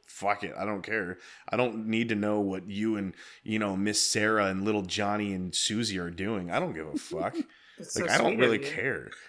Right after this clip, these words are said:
Speaker 1: Oh, uh, what do I care about somebody's rand-, some, at this point, they're a random person to me. It's like, "Oh, I had fucking, I had Missus So-and-so's cl-, and you were in my class. We, we were really cool friends, and we sat next to each other."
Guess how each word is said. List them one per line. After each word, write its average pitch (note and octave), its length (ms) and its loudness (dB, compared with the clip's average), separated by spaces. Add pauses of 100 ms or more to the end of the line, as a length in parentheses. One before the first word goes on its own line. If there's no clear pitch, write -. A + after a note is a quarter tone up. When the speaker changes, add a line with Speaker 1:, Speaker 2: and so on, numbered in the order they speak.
(220)
Speaker 1:
Oh, F3+ 160 0
uh, F3+ 120 2
what C3 340 4
do B3+ 160 0
I B3 100 0
care G3+ 300 0
about F3 240 0
somebody's D#3+ 480 0
rand-, A#2+ 520 -2
some, D#3+ 380 -2 (240)
at C#3 120 -8
this A#3 120 -2
point, D#3 300 -2
they're D3 120 -2
a A2 80 -4
random A2+ 380 -2
person G#2 380 -4
to E2 80 -8
me. D2+ 160 -12 (280)
It's C#3 120 -2
like, F#3 120 -2
"Oh, B3 120 0
I A3 140 4
had F#3+ 120 -2
fucking, F3 440 -8 (300)
I - 60 -4
had F#3 100 0
Missus G3 400 -2
So-and-so's F#3 600 2
cl-, - 260 -4
and D#3+ 160 -2
you E3 100 -2
were F3+ 120 0
in F3 60 0
my E3 60 -2
class. D#3 540 0
We, D3+ 80 -4
we D3 300 -6
were D3+ 200 0
really D#3+ 380 2
cool D3+ 220 0
friends, B2 680 -2
and A2+ 140 0
we B2 80 0
sat B2+ 300 -2
next B2 240 -2
to A2+ 100 -4
each - 220 -6
other." D#2 380 -8